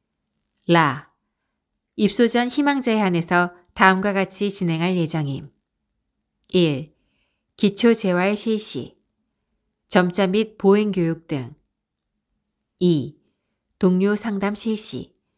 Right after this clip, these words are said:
졸업생 및 현재 재학 중인 훈련생과의 만남. 삼,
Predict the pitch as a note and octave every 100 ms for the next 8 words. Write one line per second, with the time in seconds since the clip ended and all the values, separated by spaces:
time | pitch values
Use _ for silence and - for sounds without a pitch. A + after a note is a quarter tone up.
0 | _ _ _ _ _ _ _ - G#3 A3
1 | - A3 G#3 A3+ G3+ A3 C4+ C4+ B3+ G3
2 | G3 - F3+ A3 A#3 C4 C4 B3+ A3+ F#3
3 | D3+ E3+ C#3 C3+ C3 B2+ _ _ _ _
4 | _ _ _ _ _ _ _ _ _ _
5 | _ - G#3+ F3+ C3